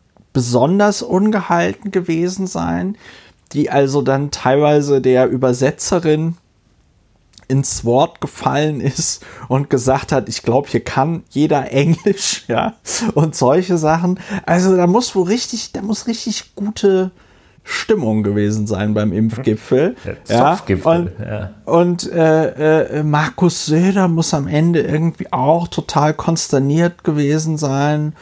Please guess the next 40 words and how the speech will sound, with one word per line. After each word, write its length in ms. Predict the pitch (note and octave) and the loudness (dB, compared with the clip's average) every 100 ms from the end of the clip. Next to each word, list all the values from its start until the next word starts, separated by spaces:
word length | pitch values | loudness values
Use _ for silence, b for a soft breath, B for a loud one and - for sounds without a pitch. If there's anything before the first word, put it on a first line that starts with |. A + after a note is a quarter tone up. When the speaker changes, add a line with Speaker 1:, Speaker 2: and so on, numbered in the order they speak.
| B B B B _ | B B B B _
Speaker 1:
Äh, 260 | C3+ C#3 C3+ | 2 4 4
so 180 | B2 | 0
nach 220 | C3+ C3+ C#3+ | 0 0 0
dem 100 | C3+ | 2
Motto, 260 | C3+ - | 0 2
„Ja, 220 | B2+ C#3+ C#3 | 2 2 0
ich 200 | C3+ - | -2 -2
wusste 280 | E3+ - | -4 0
ja, 40 | C3+ | 2
dass 260 | C3 D3+ | 2 -2
es 120 | B2+ - | -6 -8
schlimm 400 | - D3+ E3+ E3+ | -4 -2 0 0
war, 180 | D3 | -2
aber 260 | C#3 C3+ A#2 | -2 -2 0
ich 160 | C3 - | -2 0
<laughs> 60 | |
wusste 400 | F#3 - - - | -2 0 -6 -4
nicht, 160 | F3 - | -4 2
dass 240 | C#3+ C#3 | 0 0
es 220 | B2+ - | -10 -8
so 260 | - C#3+ F3+ | -4 0 0
schlimm 500 | F#3+ - C#4 E3+ E3+ | 0 -8 -4 -2 0
ist“, 420 | D#3+ F3 F3+ - | 0 0 0 -8
ja, 280 | - C3 D3+ - B B B | -4 -2 -4 -6 B B B
so. 360 | - D3 D#3 D#3 B B | -2 2 0 -2 B B
Und 400 | - C#3+ D3 D3+ - | 0 0 2 -4 -6
also 380 | - D3 E3+ D3+ | -6 0 0 0
so 120 | D#3 | -4
richtig, 720 | D3+ G#3 - - G3+ - - b b b _ | -8 -6 -6 -2 -4 -4 -12 b b b _
so 140 | D3+ | -2
richtig, 580 | E3 G3+ - G3 F#3+ - | 0 0 2 2 2 -2
am 100 | D#3 | -2
Ende 240 | F3 G#3 | 2 2
waren 300 | G3+ F#3+ F#3 F#3 - | 2 2 0 -2 -2
alle 260 | G3 G#3+ | -2 -2
richtig, 480 | A3+ - A3 G3+ - | -4 -6 -6 -6 -6
richtig 480 | F3 F3 - F3 - | -4 -4 -6 -8 -6
scheiße 480 | - - C3 C#3+ - | -8 -4 -2 -2 -6
drauf. 520 | - - - - - | -12 -12 -12 -14 -14
Und 320 | - C#3 C#3+ | 0 0 0